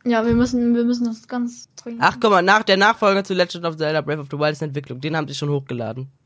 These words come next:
Speaker 2: Und hat jetzt schon direkt fast tausend Aufrufe, ey, instant.
Speaker 1: Ja.
Speaker 2: Alter, also, diese Direct war echt so krass, die hat so reingehauen.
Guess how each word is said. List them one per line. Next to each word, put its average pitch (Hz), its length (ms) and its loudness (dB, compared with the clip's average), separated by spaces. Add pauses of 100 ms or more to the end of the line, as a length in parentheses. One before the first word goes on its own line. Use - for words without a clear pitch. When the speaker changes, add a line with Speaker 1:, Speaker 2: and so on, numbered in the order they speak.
(220)
Speaker 2:
Und 170 140 4
hat 202 140 4
jetzt 220 160 2
schon 214 80 2
direkt 185 500 0
fast 151 320 -4
tausend 147 320 0
Aufrufe, 135 540 -2
ey, 131 140 -4
instant. 139 420 -8 (2000)
Speaker 1:
Ja. 240 360 2
Speaker 2:
Alter, 139 440 4
also, 156 380 0 (680)
diese 139 220 0
Direct 143 400 2
war 139 80 2
echt - 200 -8
so 143 480 2
krass, 143 280 -4
die 143 100 -4
hat 143 100 -4
so 151 160 -4
reingehauen. 143 720 -4